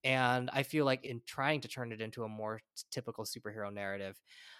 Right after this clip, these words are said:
um, he actually kinda lessened the threat and made it less interesting, less compelling, because suddenly I've seen all this before, and I know that it, it's not gonna be, like, a permanent threat to the Marvel Universe.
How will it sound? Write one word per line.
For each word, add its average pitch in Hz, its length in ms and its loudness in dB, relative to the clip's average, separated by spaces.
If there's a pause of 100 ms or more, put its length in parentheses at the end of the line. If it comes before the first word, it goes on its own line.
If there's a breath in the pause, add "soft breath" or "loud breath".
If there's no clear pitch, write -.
(220 loud breath)
um, 113 540 4
he 147 180 4
actually 143 240 0
kinda 160 200 0
lessened 123 380 -2
the 98 60 -6
threat 92 300 -6
and 113 120 -10
made 139 180 0
it - 120 -4
less 151 280 2
interesting, 110 400 -8
less 143 160 0
compelling, 104 380 -2
because 113 280 -4
suddenly 151 320 -2
I've 190 160 0
seen 277 220 -4
all 90 100 -4
this - 140 -10
before, 90 440 -12
and 135 100 2
I 135 80 0
know 170 200 4
that 117 140 0
it, - 80 -8
it's 151 220 -6
not 170 120 4
gonna 156 120 4
be, 131 100 2
like, 120 100 2
a - 40 -6
permanent 113 480 -8
threat 104 220 -6
to 120 60 -8
the 107 60 -6
Marvel 101 260 -8
Universe. 98 460 -12